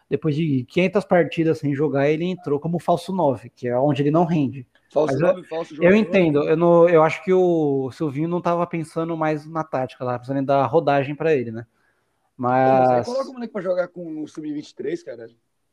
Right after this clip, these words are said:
Speaker 1: É, mas o Corinthians tá querendo encerrar o sub-vinte e três, pô. É um, é, o, o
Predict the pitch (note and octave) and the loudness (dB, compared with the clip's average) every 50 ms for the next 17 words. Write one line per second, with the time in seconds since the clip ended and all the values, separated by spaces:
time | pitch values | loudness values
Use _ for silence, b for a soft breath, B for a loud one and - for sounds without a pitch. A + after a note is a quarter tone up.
0 | _ - B3+ A3 F3+ C3+ G#2 G2+ A2 - - F#3 E3+ D3+ D3 C#3+ C3 B2+ B2 - | _ -20 -16 -12 -12 -12 -12 -12 -16 -16 -14 -10 -6 -2 0 0 0 -2 -2 -2
1 | - D#3+ F3+ F#3+ - - G3 - F3+ E3 F3+ F#3 G3 F#3+ F#3 F3 - - B3+ D3+ | 0 0 0 0 -2 -6 -8 -6 -6 -4 -4 -2 -2 -2 -2 -4 -4 -6 -4 -2
2 | A#2 C#3+ D#3+ D#3 - B2+ A2+ A#2 A2+ G#2+ - _ - G#2+ G#2+ G#2 - - G#2 G#2 | 0 0 -2 -2 -4 -10 -12 -12 -12 -14 -16 _ -12 -10 -10 -10 -10 -12 -14 -12
3 | A2+ B2+ C#3+ C#3+ D3+ D#3 D3+ - E3+ E3 D#3+ - - F2+ - D#3 D#3 D#3 D#3 | -10 -8 -6 -6 -6 -6 -6 -6 -6 -6 -6 -4 -4 -4 -4 -4 -4 -6 -8